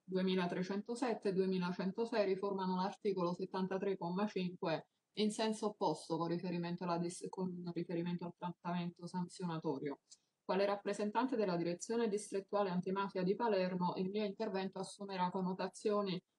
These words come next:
un po' più operative con riferimento specifico però a quelle che sono le attività di indagine e di contrasto dei delitti in materia di traffico di sostanze stupefacenti da parte dell'autorità giudiziaria, con qualche riflessione sulle possibili conseguenze dell'adozione di una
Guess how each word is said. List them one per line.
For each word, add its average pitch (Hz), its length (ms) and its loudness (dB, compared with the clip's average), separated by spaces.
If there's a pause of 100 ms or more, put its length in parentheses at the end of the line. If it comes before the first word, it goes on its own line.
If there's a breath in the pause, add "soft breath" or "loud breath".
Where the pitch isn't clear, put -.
(140)
un 196 160 -6
po' 220 260 2
più 226 140 6
operative 202 580 2
con 185 120 0
riferimento 196 580 0
specifico 196 720 2
però 190 280 2
a 170 100 4
quelle 185 260 0
che 202 140 2
sono 208 280 0
le 170 100 2
attività 175 460 0
di 202 100 0
indagine 170 580 0
e 170 40 -2
di 180 120 0
contrasto 185 640 0
dei 185 160 4
delitti 180 760 2
in 196 80 0
materia 208 380 2
di 185 100 0
traffico 196 460 0
di 180 100 2
sostanze 180 540 -4
stupefacenti 180 1000 -4 (300)
da 208 160 4
parte 233 320 4
dell'autorità 190 720 4
giudiziaria, 175 720 -2
con 196 160 0
qualche 208 560 2
riflessione 220 680 2
sulle 190 240 0
possibili 196 520 0
conseguenze 185 640 0
dell'adozione 180 760 0
di 175 100 -2
una 190 400 2